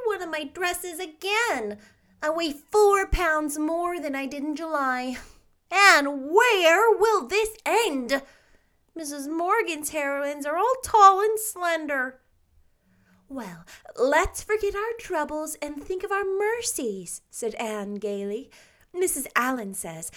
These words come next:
that whatever we think of anything that is a trial to us, we should also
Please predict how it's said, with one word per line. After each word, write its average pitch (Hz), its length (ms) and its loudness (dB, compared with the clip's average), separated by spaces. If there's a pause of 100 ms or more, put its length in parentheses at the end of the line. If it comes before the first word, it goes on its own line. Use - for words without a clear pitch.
(120)
that 302 160 -2
whatever 370 480 0
we 427 100 6
think 240 580 -6
of 220 300 -6
anything 302 460 -8
that 196 140 -10
is 208 120 -8
a 202 60 -10
trial 277 500 -2
to 180 220 -12
us, 165 240 -10 (320)
we 392 80 0
should - 280 -4
also 453 440 0